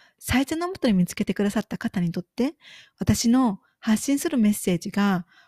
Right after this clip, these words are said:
本当の自分に帰るきっかけになれればいいなって、うん、そういうふうに思いながら、あの、ポッドキャストとか、Instagramで発信をしています。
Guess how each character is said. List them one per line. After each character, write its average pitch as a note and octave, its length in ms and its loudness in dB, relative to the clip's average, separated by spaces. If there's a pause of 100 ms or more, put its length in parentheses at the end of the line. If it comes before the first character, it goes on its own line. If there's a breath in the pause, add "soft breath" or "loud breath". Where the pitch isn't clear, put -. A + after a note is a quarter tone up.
本 A3 240 4
当 A#3+ 80 4
の A3+ 60 6
自 A3+ 160 4
分 G#3+ 160 -2
に A3 100 -4
帰 A3+ 240 -4
る G#3+ 200 -6
き - 100 -18
っ - 20 -20
か - 120 -10
け A3+ 160 -4
に A3+ 200 -4 (120)
な A3 100 2
れ A#3+ 100 2
れ A#3 80 0
ば A3+ 260 -8
い A#3+ 120 2
い A#3+ 40 4
な D4 140 -2
っ - 20 -10
て、 - 360 -6 (540 soft breath)
う G#3 40 2
ん、 G3+ 220 2 (260 loud breath)
そ - 140 2
う A3 40 8
い - 20 6
う - 20 2
ふ G#3 80 0
う A3+ 80 2
に F#3+ 220 -2
思 G3 220 2
い A3 60 2
な A#3 100 -2
が G#3+ 120 -4
ら、 F#3 160 0 (420 soft breath)
あ F3 220 -4
の、 F3+ 640 -6 (160)
ポ G#3+ 120 -2
ッ - 100 -4
ド G3 80 -4
キ G3+ 100 -6
ャ F#3+ 60 0
ス - 80 -8
ト - 180 -10 (120)
と F#3 100 -6
か、 D4 260 -2 (280 loud breath)
Instagram G3+ 720 -2 (500)
で C#4 180 0 (280 loud breath)
発 F#3 260 -2
信 F3+ 220 0
を - 120 -10
し - 60 -16
て F#3 140 -4
い - 80 -4
ま - 180 -8
す。 - 180 -12